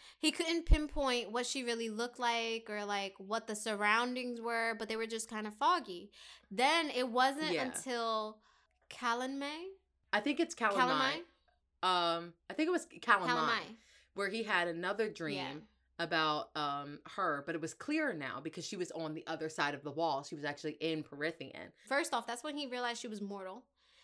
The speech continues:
Speaker 1: And then he realized that the
Speaker 2: Mm-hmm.
Speaker 1: wall was what was, um, basically fogging up his visions of her. So when he went to the,
Speaker 2: Yeah.
Speaker 1: the festival, when he got there,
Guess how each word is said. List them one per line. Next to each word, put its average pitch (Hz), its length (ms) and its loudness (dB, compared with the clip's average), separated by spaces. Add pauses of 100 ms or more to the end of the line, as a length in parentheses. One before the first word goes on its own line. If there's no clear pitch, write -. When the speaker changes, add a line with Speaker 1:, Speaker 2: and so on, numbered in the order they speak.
(160)
Speaker 1:
And 240 200 -2
then 262 160 4
he 285 140 0
realized 226 520 0
that 156 160 -4
the 135 60 -2
Speaker 2:
Mm-hmm. 143 100 -6
Speaker 1:
wall 214 380 -2
was 196 260 -4
what 190 260 -6
was, 196 360 -8 (120)
um, 185 440 -8 (540)
basically 226 500 -2
fogging 214 500 0
up - 300 -6 (240)
his 202 260 -4
visions 214 460 -4
of 175 200 -14
her. 104 280 -14 (300)
So 247 140 -2
when 247 120 4
he 262 160 0
went 254 300 0 (260)
to 277 100 -6
the, 233 140 -4
Speaker 2:
Yeah. 143 200 -4
Speaker 1:
the 180 80 -4
festival, 196 680 -4
when 202 140 -8
he 220 80 -6
got 233 340 -2
there, 185 340 -6